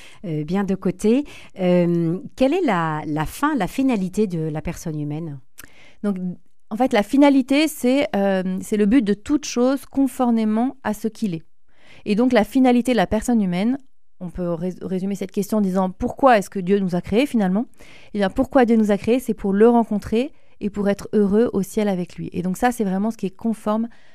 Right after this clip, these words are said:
Speaker 2: à notre nature humaine. Nous sommes faits pour être avec Dieu, heureux au ciel. Et, euh, alors, on avait un, un jour un, un frère carme qui nous avait donné cette, cette illustration qui était, je trouvais, très amusante avec un meuble Ikea.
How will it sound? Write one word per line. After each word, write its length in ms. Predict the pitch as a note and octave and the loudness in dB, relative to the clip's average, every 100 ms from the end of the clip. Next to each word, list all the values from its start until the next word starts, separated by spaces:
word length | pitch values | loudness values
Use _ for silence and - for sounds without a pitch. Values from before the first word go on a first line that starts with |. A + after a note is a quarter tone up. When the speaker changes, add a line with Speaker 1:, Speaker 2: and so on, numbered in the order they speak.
| - | -10
Speaker 2:
à 100 | - | -2
notre 320 | G#3 F#3+ - G3 | 0 0 -2 -4
nature 400 | F3+ G#3 - G3 | -2 -2 -2 -4
humaine. 300 | F3 E3 - - - | -2 -6 -8 -14 -6
Nous 220 | F#3 B3+ | 0 0
sommes 300 | C#4 A#3 G#3 | 0 0 -2
faits 380 | - - A3 D4 - - - - | -2 0 0 -2 -12 -20 -20 -18
pour 200 | - G3+ | -8 -4
être 180 | G#3 G#3+ | -4 -2
avec 220 | G3 F3+ | -4 -4
Dieu, 340 | D#3 F3 G#3+ - | -4 -2 -2 -4
heureux 320 | - F3+ F3+ G3 | -6 -4 -2 -2
au 80 | F3+ | -4
ciel. 340 | E3+ - D3+ C#3 - - - - - - - - | -6 -8 -10 -10 -20 -20 -20 -20 -20 -20 -20 -8
Et, 200 | F#3 F3 | -2 0
euh, 640 | E3+ E3+ E3+ E3+ E3 D3+ - - - | 0 0 -2 -4 -6 -8 -10 -16 -6
alors, 180 | F#3 F3+ | 0 0
on 80 | F3+ | 0
avait 140 | E3+ | 0
un, 120 | F3 | 0
un 120 | F#3 G3+ | 0 2
jour 180 | B3 | 2
un, 180 | A3 F#3 | 2 0
un 80 | - | -2
frère 280 | F3+ B3+ A#3+ | 0 0 0
carme 280 | - B3 A#3+ | 2 2 2
qui 120 | A3 | -2
nous 160 | G#3 F#3 | -4 -4
avait 400 | F#3 F3+ E3+ E3 | -4 -4 -4 -4
donné 320 | E3 F#3+ G#3 | -2 0 0
cette, 340 | G#3+ F3+ - E3 D#3+ | -2 -6 -6 -6 -6
cette 320 | - F3+ - | -6 -10 -10
illustration 520 | F3 F#3 - G3 - | -8 -8 -6 -6 -4
qui 100 | A3 | -6
était, 380 | F3+ E3 D#3+ D#3+ - | -6 -6 -6 -6 -10
je 60 | |
trouvais, 180 | - E3+ | -10 -8
très 240 | - A#3 A3 | 2 4 6
amusante 400 | G3+ F#3 A3+ A#3+ | 4 4 2 4
avec 220 | F#3+ F#3+ | 2 2
un 80 | F#3+ | 4
meuble 260 | G#3+ A3+ | 4 4
Ikea. 340 | G#3 - F3+ | 2 -2 -4